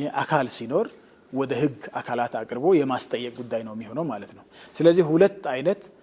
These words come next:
የተጠያቂነት ጉዳይ እንዳለ መገንዘብ ያስፈልጋል ማለት ነው። ከዚህ አኳያ በሁሉም ብሔራዊ ድርጅቶች ማለት ይቻላል ከመሬት ጋር የተያያዘ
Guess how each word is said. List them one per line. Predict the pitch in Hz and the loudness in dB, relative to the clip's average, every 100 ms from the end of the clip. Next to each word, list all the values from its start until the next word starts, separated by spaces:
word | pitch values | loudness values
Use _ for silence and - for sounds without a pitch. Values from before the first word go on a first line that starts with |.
| _ _ | _ _
የተጠያቂነት | 127 139 135 131 143 135 143 139 139 139 131 | -6 -4 -2 -4 -6 -4 -2 -2 -4 -8 -8
ጉዳይ | 123 123 123 | -14 -4 -4
እንዳለ | 120 113 113 143 214 - | -4 -6 -4 -2 -2 -4
መገንዘብ | 139 127 135 123 113 | -6 -4 -6 -6 -8
ያስፈልጋል | 107 - 104 95 110 | -8 -10 -12 -14 -14
ማለት | 113 101 - _ | -14 -16 -20 _
ነው። | - _ _ - - - - | -20 _ _ -20 -20 -20 2
ከዚህ | 160 196 | 6 8
አኳያ | 202 208 202 170 160 254 - _ _ _ _ | 6 2 2 2 0 -4 -18 _ _ _ _
በሁሉም | 131 156 247 233 240 | 2 4 6 4 4
ብሔራዊ | 180 151 147 143 | 6 6 6 4
ድርጅቶች | 131 131 135 170 170 - - _ 135 | 0 -8 -2 -2 -2 -12 -12 _ -4
ማለት | 131 127 135 | -2 0 -2
ይቻላል | 131 - 156 202 277 - - - _ _ _ 131 131 135 127 123 123 117 _ - - | -2 4 6 4 2 -10 -20 -20 _ _ _ -2 0 2 0 -2 -6 -10 _ -20 -6
ከመሬት | 147 139 127 117 113 107 113 _ _ _ _ _ - 139 151 160 | 2 2 2 -2 -6 -8 -14 _ _ _ _ _ -6 2 4 4
ጋር | 143 143 | 4 2
የተያያዘ | 139 131 135 127 127 | 2 0 -2 0 0